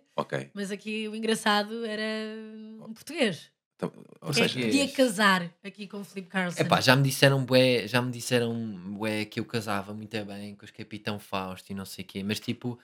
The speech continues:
Speaker 3: isso também, isso também, tipo, é, é um bocado, ahm,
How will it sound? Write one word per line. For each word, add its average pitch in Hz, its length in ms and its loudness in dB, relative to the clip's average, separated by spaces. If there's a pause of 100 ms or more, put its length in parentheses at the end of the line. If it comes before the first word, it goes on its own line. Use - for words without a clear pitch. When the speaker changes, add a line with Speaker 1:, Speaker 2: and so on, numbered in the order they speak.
(280)
Speaker 3:
isso 139 140 -6
também, 160 440 4
isso 139 160 -8
também, 147 280 -2
tipo, 139 340 -2
é, 127 340 6
é 123 60 2
um 127 100 -4
bocado, 120 440 4
ahm, 110 520 0